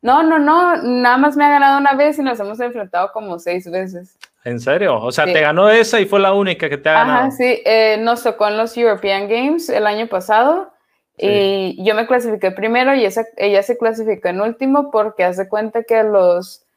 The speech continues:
Speaker 1: a los alemanes no les habían llegado sus arcos.
Speaker 2: Oh.
Speaker 1: Eh, como que les llegaron tarde porque nos fuimos de Ber-, creo que era Berlín, no, del Mundial, que fue aquí en Holanda, a,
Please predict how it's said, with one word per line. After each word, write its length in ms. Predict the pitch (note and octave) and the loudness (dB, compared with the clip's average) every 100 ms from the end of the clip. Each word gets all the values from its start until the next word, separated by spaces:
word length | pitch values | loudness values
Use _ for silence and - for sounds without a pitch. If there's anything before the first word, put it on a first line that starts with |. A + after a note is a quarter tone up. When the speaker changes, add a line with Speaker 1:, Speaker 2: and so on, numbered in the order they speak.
| _ - | _ -6
Speaker 1:
a 120 | G3 | 0
los 640 | G3+ G3 F#3+ F3+ F3+ F#3 - | 2 4 4 4 0 -2 0
alemanes 580 | F#3+ G3 F3+ E3+ G3 G3+ | 2 2 0 -2 -4 -4
no 120 | G#3 | -4
les 160 | G#3 G#3 | -4 -4
habían 300 | E3+ D#3+ E3+ | -4 -4 -4
llegado 340 | F#3 F#3+ G#3+ | -2 0 0
sus 220 | G#3 F3+ | -4 -6
arcos. 600 | F3 G3 - C#4 D4+ - _ _ - | -2 -2 -2 -4 -4 -8 _ _ -12
Speaker 2:
Oh. 140 | A#2 A#2+ | -8 -2
Speaker 1:
Eh, 380 | F#3+ F#3 F#3 F#3 | 2 2 0 0
como 220 | G3+ F#3+ | -2 0
que 80 | G3 | 0
les 180 | F#3+ | 0
llegaron 360 | F#3 F3 E3+ E3+ | 0 0 0 2
tarde 300 | A3+ A3+ A#3+ | 2 2 2
porque 260 | A#3+ A3+ G3+ | -2 -4 -2
nos 160 | F3 | -2
fuimos 320 | F3 F3 G3 | -4 -4 -2
de 160 | G#3 G3+ | 2 0
Ber-, 440 | - F3 F3 F3 - - | 2 0 0 -6 -10 -4
creo 180 | G#3 | -2
que 80 | G3+ | 0
era 120 | A3+ | 2
Berlín, 680 | A#3 G3+ F3 F#3 A#3 D#4 F4+ _ _ _ _ | 2 2 0 -4 -2 -2 -4 _ _ _ _
no, 320 | A3 A#3 A3 - _ - | 0 0 0 -6 _ -2
del 180 | A3 | 0
Mundial, 560 | A#3 G#3+ G3 G#3 A#3+ E4 G4+ - - - | 2 0 0 2 2 2 -2 -8 -20 -2
que 140 | G#3+ | 0
fue 120 | G3+ G#3 | 2 2
aquí 140 | G3 | 2
en 120 | A3+ | 0
Holanda, 580 | A#3 B3 C4+ C#4+ D#4+ D#4+ | 2 4 2 2 0 -2
a, 1080 | - G#3 G3+ G3 F#3 F3 F3 E3+ F3 F#3 F#3 | 0 2 4 4 2 2 0 -2 -4 -8 -16